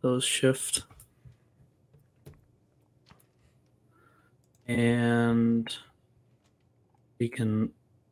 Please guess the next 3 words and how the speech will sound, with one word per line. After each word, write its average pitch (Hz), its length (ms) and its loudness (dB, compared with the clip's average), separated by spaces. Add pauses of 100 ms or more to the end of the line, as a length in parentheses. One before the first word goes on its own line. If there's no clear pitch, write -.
(600)
send - 1300 -4
a 120 60 4
yellow 120 1500 2